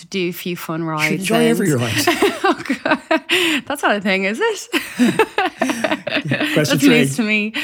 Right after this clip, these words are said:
Speaker 1: Okay, question number three, and this is from Connor. "Anthony and Sarah, I joined the virtual time trial yesterday.
Speaker 2: Woo, woo.
Speaker 1: It wa-, <laughs> I saw Connor's name there. It was a disaster. I went out too hard, I guess,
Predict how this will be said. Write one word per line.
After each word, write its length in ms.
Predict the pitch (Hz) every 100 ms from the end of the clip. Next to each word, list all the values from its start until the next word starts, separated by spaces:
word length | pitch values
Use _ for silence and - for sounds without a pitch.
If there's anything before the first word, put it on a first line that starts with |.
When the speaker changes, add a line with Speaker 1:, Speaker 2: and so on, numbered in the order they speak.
| 302 285 -
Speaker 1:
Okay, 420 | 214 180 170 - _
question 340 | - 233 247 269
number 180 | 214
three, 300 | 208 - 180
and 100 | -
this 140 | 180 -
is 100 | -
from 160 | 180
Connor. 400 | 170 - 170 160 156 - - - -
"Anthony 400 | 247 269 285 302
and 160 | - 220
Sarah, 420 | 196 175 165 160
I 120 | - 196
joined 480 | - 233 262 285 -
the 80 | 208
virtual 680 | 180 180 - - 175 175 - -
time 280 | - 175 170
trial 300 | - 165 165
yesterday. 600 | - 165 156 - 143 151 -
Speaker 2:
Woo, 240 | 302 381 370
woo. 100 | 392
Speaker 1:
It 160 | 214
wa-, 100 | 202 -
<laughs> 1160 | 196 202 - 302 233 339 311 - 359 339 285
I 100 | 233
saw 240 | 254 294 320
Connor's 400 | 285 220 202 202
name 220 | 190 185
there. 180 | 180 175 - 220 -
It 180 | 214
was 160 | - 233
a 160 | 220 226
disaster. 880 | 254 214 202 180 180 - - 151 170 - - -
I 100 | 208
went 240 | 214 269
out 180 | - 214
too 280 | - - 277
hard, 380 | 226 185 185 196 - _
I 80 | 202
guess, 400 | 190 185 202 -